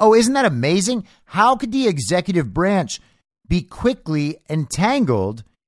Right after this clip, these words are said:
in these external issues? It sounds like the administration has a lot of problems,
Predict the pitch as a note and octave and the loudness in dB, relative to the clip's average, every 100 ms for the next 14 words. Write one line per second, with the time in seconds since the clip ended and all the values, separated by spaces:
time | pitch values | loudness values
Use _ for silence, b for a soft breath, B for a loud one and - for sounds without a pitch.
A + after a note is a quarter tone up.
0 | _ - G3+ A3 G3 G3+ G3 - - _ | _ -2 2 4 4 2 0 -4 -10 _
1 | _ F#3+ G#3 - - G#3 A3 G#3+ G#3 A3+ | _ -4 -2 -4 -4 0 0 0 -2 -2
2 | C4+ - B2+ D2+ - - _ _ _ _ | 0 -2 -4 -6 -12 -20 _ _ _ _
3 | _ _ _ - B2+ - F#3+ B3+ A3 D3+ | _ _ _ -8 -6 0 0 2 2 2
4 | D3 D#3 D#3+ D3 F3+ - - G3 G#3+ D#3+ | 2 0 0 0 0 -2 -2 -2 -2 -6
5 | A#2+ D3+ E3 C#3 G#2 A#2+ D#3 F3 - - | -2 0 2 0 0 4 4 2 -2 -2
6 | G3 A#3+ C#3 D#2+ - | 0 0 -2 -8 -12